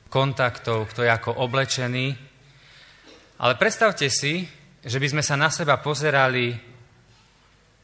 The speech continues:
že kto koľko slúži, kto koľko pomôže iným ľuďom, kto koľko vypočuje iných, kto koľko iných prijíma, kto má koľko času na rodinu, na ľudí okolo seba,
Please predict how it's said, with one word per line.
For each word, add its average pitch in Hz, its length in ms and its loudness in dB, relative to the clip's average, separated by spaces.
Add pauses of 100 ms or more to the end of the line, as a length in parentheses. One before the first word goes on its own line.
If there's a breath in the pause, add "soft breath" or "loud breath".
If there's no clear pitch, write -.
(300)
že 117 160 -2
kto 196 300 0
koľko 180 340 0
slúži, 101 560 -4 (1040)
kto 156 160 -2
koľko 151 480 -2
pomôže 135 640 -2
iným 123 320 -4
ľuďom, 123 380 -4 (1700 soft breath)
kto - 160 -2
koľko 139 460 2 (500)
vypočuje 135 640 0
iných, 127 320 -6
kto 139 80 -4
koľko 139 400 -4
iných 135 320 -6
prijíma, 147 520 2 (2000 loud breath)
kto - 160 -2
má 139 160 4
koľko 135 320 -2
času 131 400 0
na 110 160 2
rodinu, 135 320 -2
na 117 160 0
ľudí 123 240 -4
okolo 113 240 -4
seba, 107 480 -4